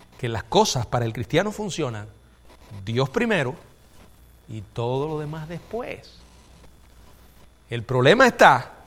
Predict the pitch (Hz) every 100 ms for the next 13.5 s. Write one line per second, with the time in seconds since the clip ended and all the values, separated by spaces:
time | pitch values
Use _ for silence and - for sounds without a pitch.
0 | - - - - - - 117 143 135 131
1 | 139 127 202 226 196 233 185 147 135 151
2 | 185 208 151 - 135 - - _ _ _
3 | _ - - _ 120 123 127 123 196 185
4 | 220 214 156 175 - - - _ - -
5 | - 240 285 269 254 202 160 - - -
6 | - - _ _ _ _ _ _ _ -
7 | - - - - - _ - - - 175
8 | 175 180 175 165 147 143 143 139 131 113
9 | 110 - - - - 233 254 196 190 175
10 | 160 214 233 208 - 170 160 180 156 220
11 | 226 175 175 147 131 147 202 254 294 220
12 | 135 - - _ 123 139 160 160 - 185
13 | 190 277 285 214 139